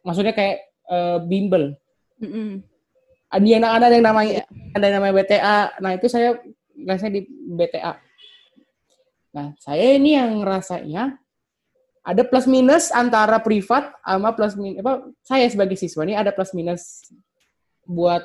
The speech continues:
Speaker 1: belajar privat sama plus minus untuk belajar kelompok. Nah, yang privat
Speaker 2: Hmm.
Speaker 1: ini, saya yang aku, aku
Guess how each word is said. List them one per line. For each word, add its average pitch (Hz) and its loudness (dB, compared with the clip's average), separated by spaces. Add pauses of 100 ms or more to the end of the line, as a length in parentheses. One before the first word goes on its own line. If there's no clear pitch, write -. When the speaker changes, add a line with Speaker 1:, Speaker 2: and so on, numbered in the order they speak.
(140)
Speaker 1:
belajar 165 -6
privat 156 -6
sama 170 -8
plus 165 -12
minus 165 -10
untuk 190 -14
belajar 160 -8
kelompok. 185 -10 (560)
Nah, 185 -6 (300)
yang 226 -4
privat 277 2
Speaker 2:
Hmm. 320 0
Speaker 1:
ini, 214 0 (240)
saya 240 -2
yang 226 -6
aku, 214 -4
aku 202 -6